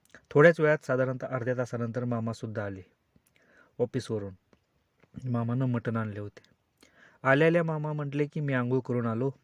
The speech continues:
प्रवास कसा झाला?" मी म्हटलं, "प्रवास एकदम भारी झाला." "मामा तुम्ही फ्रेश होऊन या."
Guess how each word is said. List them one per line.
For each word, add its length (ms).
प्रवास 280
कसा 240
झाला?" 240
मी 120
म्हटलं, 240
"प्रवास 400
एकदम 300
भारी 240
झाला." 280
"मामा 200
तुम्ही 220
फ्रेश 300
होऊन 260
या." 120